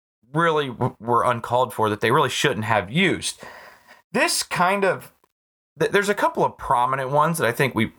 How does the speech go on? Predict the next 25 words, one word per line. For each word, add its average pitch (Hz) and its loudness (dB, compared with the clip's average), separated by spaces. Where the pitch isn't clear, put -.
most 156 2
of 123 0
us 107 0
have 98 0
heard 196 -2
of, 110 0
but 131 0
we 160 -2
may 202 2
not 160 0
know 143 2
the 123 -2
details 98 0
of, 98 2
so - 0
I'll 180 4
get 180 0
into 143 0
'em 113 -2
quickly 87 -2
here. 67 0
One 233 2
of 214 0
those 170 0
is, 143 0